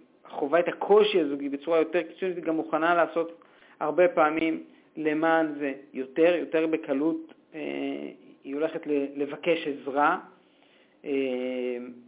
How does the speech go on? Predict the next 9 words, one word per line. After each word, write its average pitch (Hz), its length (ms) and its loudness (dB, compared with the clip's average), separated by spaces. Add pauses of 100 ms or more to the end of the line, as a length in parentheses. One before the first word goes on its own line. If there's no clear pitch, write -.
(1120)
אבל 170 400 2 (2250)
אני 190 200 -2
רוצה, 185 520 2 (380)
אה, 139 240 -12
למרות 147 320 -4
שזה 190 160 -4
נראה 160 300 4
כאילו 170 400 0
ש-, - 200 -10